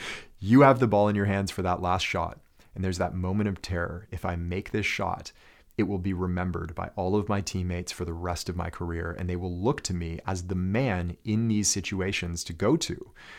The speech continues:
So, like, do I break through or do I pass it off? <laughs> That is the moment of terror that you're facing, and it will require you to enter into that cocoon as though it's a coffin so that you can emerge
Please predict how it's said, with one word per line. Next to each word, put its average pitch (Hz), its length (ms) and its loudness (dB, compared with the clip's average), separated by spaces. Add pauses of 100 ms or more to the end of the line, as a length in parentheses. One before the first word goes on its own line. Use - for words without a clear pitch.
(440)
So, 92 460 2 (220)
like, 85 260 -8 (300)
do 92 160 0
I 87 80 0
break 90 300 -2
through 117 380 -2 (280)
or 90 140 0
do 90 140 0
I 87 100 0
pass 92 360 0
it 90 60 -2
off? - 380 -8 (260)
<laughs> - 140 -8 (800)
That 92 180 2
is 95 140 2
the 101 80 0
moment 95 280 0
of 90 100 -4
terror 87 360 -2
that - 140 -10
you're 95 80 -4
facing, 90 500 -4 (220)
and 90 360 0 (460)
it 190 140 2
will 98 160 0
require 156 640 0
you 92 380 -4 (320)
to 95 460 0
enter 98 320 -2
into 107 220 0
that 107 300 -4 (540)
cocoon 131 440 0
as 90 140 0
though 90 180 0
it's - 140 -4
a - 20 -10
coffin 104 480 -4
so - 160 -6
that 85 80 -4
you 90 100 -6
can 90 120 -4
emerge 87 580 -4